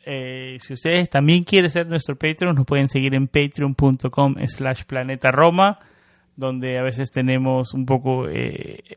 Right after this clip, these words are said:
audios extras, eh, y nos pueden más que todo apoyar para nuestro proyecto que tenemos para el hosting de la website, el hosting de la pa-, de la página web, y apoyar nuestro proyecto para seguir, para seguir avanzando y seguir creciendo, ¿no?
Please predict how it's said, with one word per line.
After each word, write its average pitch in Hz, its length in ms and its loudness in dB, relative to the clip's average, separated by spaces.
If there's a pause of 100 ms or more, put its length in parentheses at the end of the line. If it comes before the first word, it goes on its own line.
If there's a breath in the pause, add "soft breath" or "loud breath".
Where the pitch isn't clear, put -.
(220)
audios 135 400 2
extras, 156 1080 2
eh, 123 540 -16
y 139 140 -12
nos 135 160 -10
pueden 185 280 -2
más 185 120 -6
que 190 80 -6
todo 190 200 4
apoyar 151 460 2
para 131 160 -2
nuestro 127 240 -4
proyecto 131 320 -2
que 131 80 -4
tenemos 127 320 -4
para 120 180 -4
el 120 160 -10
hosting 131 480 2
de 123 100 -2
la 127 100 4
website, 147 520 2
el 127 140 -6
hosting 123 380 -8
de 123 100 -10
la 120 120 -10
pa-, 123 260 -10
de 131 160 -16
la 123 80 -16
página 123 360 -12
web, 147 460 -2
y 135 100 -10
apoyar 202 440 0
nuestro 190 240 -6
proyecto 139 400 -6
para 123 160 -6
seguir, 147 280 -4 (560 soft breath)
para 139 140 -2
seguir 151 240 -2
avanzando 170 420 0
y 165 40 -4
seguir 143 280 -6
creciendo, 120 540 -10
¿no? 151 200 -2